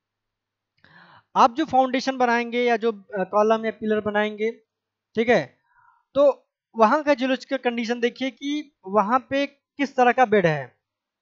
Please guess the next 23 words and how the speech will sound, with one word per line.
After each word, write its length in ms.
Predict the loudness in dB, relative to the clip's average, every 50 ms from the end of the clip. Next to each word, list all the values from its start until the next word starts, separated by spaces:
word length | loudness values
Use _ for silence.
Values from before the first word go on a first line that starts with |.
| _ _ _ _ _ _ _ _ _ _ _ _ _ _ _ _ _ -2
अगर 360 | 0 4 6 6 6 6 4 -2 _ _ _ _ _ _ _ _ _ _ _ _ _ _ _ _ _ _ _ _ _ _ _ _ 4
आपका 300 | 4 4 4 4 2 0
only 340 | 0 2 2 2 0 -2 -2
सॉइल 400 | 2 6 6 6 8 6 6 4
है, 220 | 2 2 0 -6 _ _ _ _ _ _ _ _ _
किसी 200 | -12 -8 -8 -4
प्रकार 240 | 0 2 4 4 4
कोई 220 | 2 0 0 0
रॉक, 340 | 4 4 6 6 4 4 0 -6 -2
रॉकी 320 | 0 0 -2 -2 -4 -8
नेचर 280 | -8 -6 -6 -6 -4 -4
का 80 | -4
कोई 280 | -2 -2 -4 -4 -2 -2
वहाँ 180 | -2 -2 -2
पे 200 | -2 -2 -2 -2
बेड 480 | -2 -4 _ _ _ _ -4 -2 0 0
वगैरह 260 | 0 0 0 0 0
नहीं 240 | -2 -4 -6 -6 -8
है, 220 | -8 -12 -14 -18 _ _ _ _ _ _ _ _ _ -14
तो 120 | -4 2 4
आप 260 | 4 4 4 2 2
क्या 140 | 4 4 6
है, 220 | 6 4 2 0